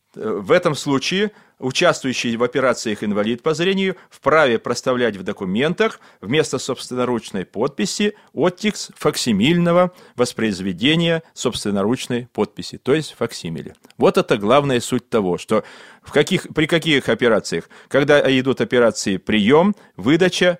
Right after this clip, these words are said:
размен, обмен наличных денег. Многие говорят: «А почему нет факсимиле, нельзя использовать при, э, договорных, э, отношениях,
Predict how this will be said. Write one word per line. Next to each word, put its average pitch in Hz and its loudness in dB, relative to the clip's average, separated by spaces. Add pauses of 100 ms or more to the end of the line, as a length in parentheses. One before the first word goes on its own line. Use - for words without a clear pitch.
(120)
размен, 117 2 (160)
обмен 110 2 (140)
наличных 113 -2 (120)
денег. 82 -6 (260)
Многие 156 4
говорят: 143 4
«А 123 4
почему 147 2
нет 175 2 (220)
факсимиле, 147 2
нельзя 127 4
использовать 117 0
при, 113 2 (320)
э, 107 6
договорных, 120 4 (260)
э, 92 4
отношениях, 104 2